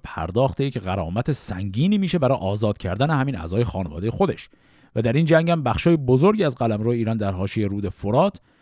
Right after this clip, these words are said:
طی یک معاهده به تصرف روم در میاد. اما شاهنامه داستان این شکست شاه رو کلاً نداره. اصلاً نه تنها داستان این شکست رو نداره،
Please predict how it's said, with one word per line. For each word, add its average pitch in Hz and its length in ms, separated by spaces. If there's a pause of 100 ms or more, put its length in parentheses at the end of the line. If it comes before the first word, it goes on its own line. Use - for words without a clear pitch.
(180)
طی 135 120
یک 196 340
معاهده 180 760 (300)
به 131 100
تصرف 87 540
روم 131 460
در 80 200
میاد. 73 260 (580)
اما 196 600 (160)
شاهنامه 147 400
داستان 151 380
این 151 380
شکست 131 400
شاه 123 220
رو 120 100
کلاً 101 400
نداره. 160 500
اصلاً 151 140
نه 175 160
تنها 180 240
داستان 127 320
این 120 60
شکست 117 400
رو 117 60
نداره، 120 240